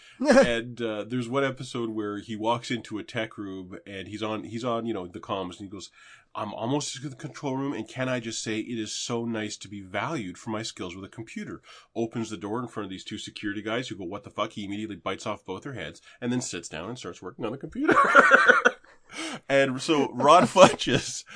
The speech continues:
Speaker 2: Rod Funches does the voice. Rod Funches is, uh, a very large black dude who says everything like this.
Speaker 1: Yeah.
Speaker 2: And everything's
Speaker 1: <laughs>
Speaker 2: nice in Ron Funches' world. And to hear that voice coming out of this huge shark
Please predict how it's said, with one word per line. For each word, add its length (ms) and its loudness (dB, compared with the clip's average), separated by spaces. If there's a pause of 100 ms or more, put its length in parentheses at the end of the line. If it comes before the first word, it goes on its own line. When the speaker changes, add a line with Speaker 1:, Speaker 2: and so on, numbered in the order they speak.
(220)
Speaker 2:
Rod 220 0
Funches 320 -2
does 180 -4
the 60 -8
voice. 320 -6
Rod 280 0
Funches 600 -4
is, 600 -4
uh, 340 -4
a 140 -6
very 520 -4
large 840 -4
black 360 -2
dude 420 -8 (600)
who 100 -2
says 360 0
everything 500 0
like 280 4
this. 880 0
Speaker 1:
Yeah. 480 -4
Speaker 2:
And 200 -4
everything's 680 0
Speaker 1:
<laughs> 0 -
Speaker 2:
nice 300 0
in 100 0
Ron 260 2
Funches' 420 0
world. 300 0
And 160 2
to 100 0
hear 340 -4
that 240 -2
voice 440 0
coming 300 -2
out 100 0
of 80 -6
this 320 -6
huge 440 -4
shark 680 -2